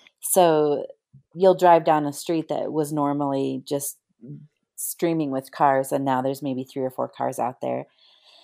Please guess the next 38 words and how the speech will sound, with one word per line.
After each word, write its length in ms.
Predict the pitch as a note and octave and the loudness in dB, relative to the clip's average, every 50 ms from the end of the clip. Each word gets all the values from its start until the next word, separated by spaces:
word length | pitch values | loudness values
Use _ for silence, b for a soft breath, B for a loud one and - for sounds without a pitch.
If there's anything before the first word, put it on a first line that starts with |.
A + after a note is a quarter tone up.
| b b b b b b _ _ _ - | b b b b b b _ _ _ 2
That's 200 | D4 D4+ - - | 2 2 4 2
the 100 | B3 F#3 | 2 4
biggest 320 | F#3 F3 F3 F3 - - | 4 4 4 4 2 2
difference, 340 | F#3 F3 - G#3 G#3 G#3 - | -2 0 0 0 -2 0 -2
I 80 | A#3 | -2
think, 240 | A#3 - C4+ D4 C#4+ | -2 0 -2 0 0
and 140 | C#4+ A3+ F#3+ | 0 2 2
what 140 | E3+ E3+ - | 2 2 4
that 180 | F#3+ E3 - - | 2 2 2 2
means 340 | E3 D#3+ E3 E3 E3+ D#3+ - | -2 -2 -2 -2 -2 -4 -8
for 520 | - - D#3+ D3+ D3 C#3+ C#3+ C#3+ D3 - - | -6 -2 0 2 4 4 4 4 2 2 0
a 100 | D3 D3 | 0 0
lot 240 | C#3+ D3+ C#3 C#3 C#3+ | 0 0 0 2 2
of, 440 | C#3 C#3+ C#3+ C#3 C3+ C3 - - D3+ - - | 2 2 0 0 -4 -10 -14 -16 -14 -10 -8
um, 560 | C#3+ C#3+ C#3+ C3+ C3 C3+ C#3 C3 C3+ C3+ C3 _ _ _ _ _ - _ _ _ _ | -6 -6 -4 -6 -6 -6 -8 -10 -12 -14 -18 _ _ _ _ _ -20 _ _ _ _
the 160 | - C#3+ E3+ E3 | -4 -2 0 0
materially 600 | D#3+ D3 - - F3 D#3+ D3 C#3+ C#3 C#3+ C#3 C3+ _ | 0 -2 -2 -2 0 0 2 2 2 0 -2 -4 _
poor 260 | - F#3 E3+ E3+ F3 | 0 2 2 2 2
people 500 | E3+ - F#3 E3+ - D3+ C#3 C#3 C#3 C#3+ | 2 -2 -8 -6 -2 0 2 4 4 2
is 260 | - D3 C#3+ C#3 C#3 C#3+ | 2 0 -2 -4 -2 0
that 220 | C#3+ C3+ B2+ - | 2 2 2 2
they 160 | D3+ D3+ D3+ | 2 2 2
were 400 | C#3+ D3 C#3 C#3 C3+ C3+ C#3 - b b b b b b b | 2 2 2 2 2 2 0 -4 b b b b b b b
maybe 240 | - E3+ D#3+ D3+ D3 C#3 | -4 -2 -2 -2 -2 -2
day 220 | C3 D3 C#3 D3 | 0 2 2 2
laborers 680 | D#3 E3+ F3+ F#3 F#3+ F#3 G3+ G#3 G#3+ A3+ B3+ C4+ B3+ - - | 4 2 2 2 2 0 -2 -2 -2 -2 -2 -2 -4 -6 0
out 240 | - D3 D3 C#3+ - | 4 4 4 4 4
working 680 | D3 D3 D3 D3 - F3 D#3+ D#3 D3+ D#3 D#3 E3 D#3+ _ _ _ _ _ _ _ _ _ _ _ | 2 0 0 0 -4 -6 -4 -4 -4 -4 -6 -8 -10 _ _ _ _ _ _ _ _ _ _ _
just 200 | - F3+ E3 - | -8 -6 -6 -2
for 120 | - E3+ D#3 | 0 0 0
the, 100 | D3+ - - D3+ | 0 2 2 2
a 40 | D#3 | 2
labor, 600 | D3+ D3+ D3+ D3+ D#3+ D3+ D3 D3 D3 C#3+ - - - - - - - - - D3 | 4 4 2 2 2 2 2 2 0 0 -2 -6 -10 -12 -12 -12 -12 -12 -14 -8
just 220 | - D#3+ D3+ - - | -8 -6 -6 -4 -2
for 100 | E3 C#3+ | 2 4
that 240 | C#3 C3 B2 C#3 C3+ | 6 6 4 4 2
day 220 | D#3 C#3 C3 C#3 | 2 4 4 4
wage, 520 | C#3+ C#3+ D3+ D3 D#3 F#3 A#3+ B3+ - - | 2 0 0 0 2 0 0 -2 -4 -10